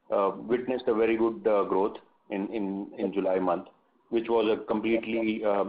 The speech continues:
you know, there was no lockdown in the country. And, uh, on the B E part, uh, uh, yes, uh, first of January twenty twenty-two is when the new ne-,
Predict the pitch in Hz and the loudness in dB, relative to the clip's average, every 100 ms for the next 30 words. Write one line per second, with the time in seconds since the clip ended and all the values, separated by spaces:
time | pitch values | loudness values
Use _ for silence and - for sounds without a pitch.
0 | 98 104 107 107 104 101 110 104 98 98 | -2 -2 0 2 2 2 2 2 2 2
1 | 98 92 92 90 85 85 - - - - | 0 0 0 -2 -4 -12 -16 -20 -20 -20
2 | - - _ - 110 110 110 113 110 107 | -20 -20 _ -4 0 2 4 4 4 4
3 | 131 135 143 131 175 196 170 165 180 175 | 4 2 2 2 2 2 2 2 2 0
4 | - 147 135 123 110 110 117 117 117 139 | 2 4 6 4 2 0 2 4 4 2
5 | 139 - - 131 120 117 - 135 127 131 | 0 -4 -2 2 4 4 2 0 0 0
6 | 123 117 117 117 120 123 117 - - 110 | 0 2 2 4 2 2 0 -4 -2 0
7 | 113 113 110 107 117 117 107 104 110 110 | 0 0 -2 0 2 2 2 2 2 2
8 | 107 107 117 113 110 | 0 0 0 0 0